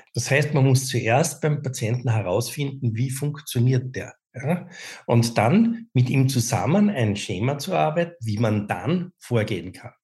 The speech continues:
Aber was auf keinen Fall geht, ist, wenn ich gleichzeitig zu viel Insulin spritze und dann versuche, wenig zu essen, weil das wird, dann werde ich immer am Rand des Hypos einhergehen und dann werde ich hungrig werden und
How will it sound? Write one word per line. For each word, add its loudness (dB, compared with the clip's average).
Aber -2
was -4
auf -8
keinen 2
Fall -4
geht, -8
ist, -4
wenn 2
ich -4
gleichzeitig -8
zu -4
viel -2
Insulin -6
spritze -2
und 0
dann 4
versuche, 0
wenig 0
zu -6
essen, -8
weil -6
das -6
wird, 0
dann 0
werde 0
ich -4
immer 0
am 2
Rand -4
des -4
Hypos -4
einhergehen -2
und 2
dann 4
werde 2
ich -8
hungrig 4
werden 0
und -2